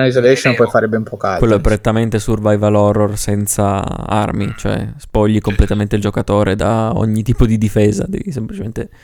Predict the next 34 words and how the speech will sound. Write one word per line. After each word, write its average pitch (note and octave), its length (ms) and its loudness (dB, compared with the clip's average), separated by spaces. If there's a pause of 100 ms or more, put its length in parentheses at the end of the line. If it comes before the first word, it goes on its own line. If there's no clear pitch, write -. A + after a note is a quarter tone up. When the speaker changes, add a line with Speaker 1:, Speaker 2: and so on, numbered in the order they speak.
(480)
Speaker 2:
Sì, - 100 -14
sì, - 120 -4
cioè, - 160 -4
Speaker 3:
scappare. G#2+ 260 -2
Speaker 2:
diciamo, G#2 180 -10
vabbè, G2+ 160 -6
ci - 140 -8
sono G2+ 320 -10
comunque, F#2+ 240 -20
sì. F#2+ 200 -14 (340)
Poca G2 80 -14
Speaker 3:
Sì, C#3 100 2
Speaker 2:
roba. A2 240 2
Speaker 3:
vabbè, G#2+ 180 2 (200)
il G2+ 120 0
lanciafiamme, G2+ 580 0
Speaker 2:
Sì, G#2 60 -2
sì, G#2 40 0
sì. G#2+ 60 -2
Speaker 3:
queste G#2 180 -4
cose G#2 180 -4
qua, F#2 260 -2
Speaker 2:
Sì, - 80 -14
sì, - 140 -16
sì, - 60 -10
Speaker 3:
ricordo, - 400 -6
Speaker 2:
sì. - 60 -8
Speaker 3:
ma... - 100 -10 (880)
No, A2+ 120 2
no, G2 160 0
no, - 80 -4
que-, - 160 -8
qua - 240 -8
comunque - 400 -6